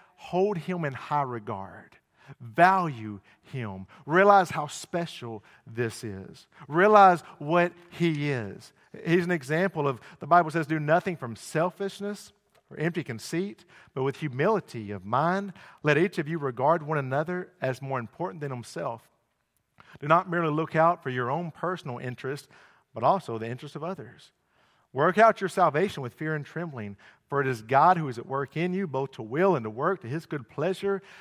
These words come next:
So do all things without grumbling or complaining."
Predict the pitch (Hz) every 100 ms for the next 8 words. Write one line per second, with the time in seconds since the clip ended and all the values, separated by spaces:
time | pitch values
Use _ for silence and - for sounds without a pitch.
0 | - _ 160 156 135 147 190 - 135 120
1 | 117 110 _ - 120 117 117 - 113 147
2 | 147 147 143 139 - _ _ _ 117 117
3 | 104 120 110 98 98 -